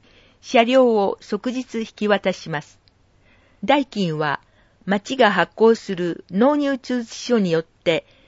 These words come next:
発行日から十日以内に納入してください。名義変更手続きにかかる費用、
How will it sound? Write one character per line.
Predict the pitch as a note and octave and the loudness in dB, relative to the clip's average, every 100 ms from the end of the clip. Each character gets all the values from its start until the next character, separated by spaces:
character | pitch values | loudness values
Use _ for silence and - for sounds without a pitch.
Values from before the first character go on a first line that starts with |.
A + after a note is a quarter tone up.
| _ | _
発 | - A#3 - | -4 -4 0
行 | D4+ | 0
日 | A3 F#3+ | 0 0
か | E3+ | 0
ら | D#3 D3 - | 0 0 0
十 | C#4+ | 0
日 | D4+ D4 | 2 2
以 | C#4 | 2
内 | B3 F#3 | 2 0
に | E3+ - | -4 -6
納 | F3 G3 F#3+ | -2 0 0
入 | F3+ | -2
し | F3 | -4
て | - | -6
く | D#3+ | -4
だ | D3+ D#3 | -6 -6
さ | D3 C#3 | -6 -8
い。 | - _ _ _ _ _ _ _ _ _ _ _ - | -10 _ _ _ _ _ _ _ _ _ _ _ 0
名 | A#3+ | 2
義 | D4+ D4 | 2 0
変 | D4+ D4 | 0 -2
更 | - G3 F#3+ | 0 0 0
手 | G#3 | -2
続 | - B3 | -6 -10
き | A#3 F#3+ | -6 -6
に | |
か | F3+ G3+ | -4 -4
か | F#3+ F#3+ | -4 -4
る | |
費 | D#3+ - G3+ | -6 -8 -2
用、 | E3 C#3 | 0 -2